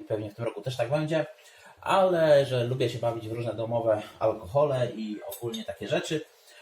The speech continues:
to zdarza mi się po prostu przygotować coś takiego, co mogę komuś wręczyć w ramach prezentu. E, nie będzie inaczej w tym roku. Postanowiłem przygotować cytrynówkę, taką z lekkim kopem. E,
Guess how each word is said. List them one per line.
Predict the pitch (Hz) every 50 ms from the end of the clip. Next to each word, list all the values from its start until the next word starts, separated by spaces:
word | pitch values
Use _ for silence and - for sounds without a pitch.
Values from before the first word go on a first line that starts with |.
| - - _ _ _
to | - 220 208 196 196 185 180 165 - - - - - -
zdarza | 135 139 156 147 151 143 117
mi | 123 123
się | -
po | 117 117
prostu | 123 127 123 - -
przygotować | 101 - 123 123 117 - 135 123 123 107 - -
coś | - 123 120 - 120 - - - - _ _ -
takiego, | 101 98 - 117 110 113 110 104 104 - - - - - - _
co | - - 117 110
mogę | 117 120 117 110
komuś | - 113 110 104
wręczyć | 104 110 117 123 120 113 107
w | 104
ramach | 107 104 104 101
prezentu. | - 113 101 104 95 87 - - - - - - - - -
E, | 120 113 107 110
nie | 123 143
będzie | 156 170 165 147 147
inaczej | 139 139 143 135 - 117
w | 107
tym | - 117 123
roku. | 143 156 - - 147 - - - - - - -
Postanowiłem | 131 123 - 147 139 135 143 139 127
przygotować | 123 - 123 131 131 135 123 120 117 - -
cytrynówkę, | 135 123 - 104 117 143 - - - - 123 117 120 - -
taką | 120 117 - 117 113 107 110 107 - - - - _ _
z | - 113
lekkim | 131 135 135 131 131 - - - 120 104 104
kopem. | - 156 156 156 - 147 139 139 135 135 - _ - - - - - - -
E, | 113 120 123 123 123 123 123 127 131 127 127